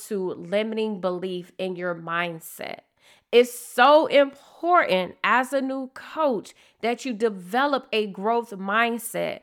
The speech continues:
It's so important that you learn how to practice positive self-talk so you can start overcoming the fear, overcoming the negative self-talk.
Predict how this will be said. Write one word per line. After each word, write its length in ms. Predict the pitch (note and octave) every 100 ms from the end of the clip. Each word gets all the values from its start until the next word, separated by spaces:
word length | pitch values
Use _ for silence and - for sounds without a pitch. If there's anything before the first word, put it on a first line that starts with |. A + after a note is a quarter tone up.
| - - _
It's 200 | B3 B3
so 380 | - B3 C4+ D4+
important 760 | F#3 B3+ B3+ C#4+ C#4+ G#3+ A3 -
that 300 | A3 A3 -
you 100 | B3+
learn 760 | G#3+ G#3 A#3+ C#4+ B3 G3+ G3 -
how 380 | - C4 C4+
to 220 | C4+ - G3+
practice 760 | _ - C4 C#4+ - G#3 G#3 _ _ _
positive 600 | - B3+ B3 B3+ C4 B3+
self-talk 1160 | - - A3 A3 - _ - - E4+ D#4+ B3+ - -
so 180 | - B3
you 280 | A3+ G#3+ C#4+
can 180 | C#4+ B3
start 460 | - G#3+ G#3 G#3 - _ -
overcoming 760 | B3+ C#4+ B3+ B3+ B3 G#3+ G#3
the 120 | F#3+
fear, 580 | F#3+ - G3 C#3+ G2+ C#3+ _ _ _ -
overcoming 1040 | C4 D#4 D#4+ D#4+ - C#4 D#4+ C#4+ A3+ A3 -
the 300 | G3 A3+ A3+
negative 580 | A3+ A3 B3+ C4 C4 B3+
self-talk. 1120 | - G#3+ A3 A3 _ - A#3+ - D#3 D#3+ -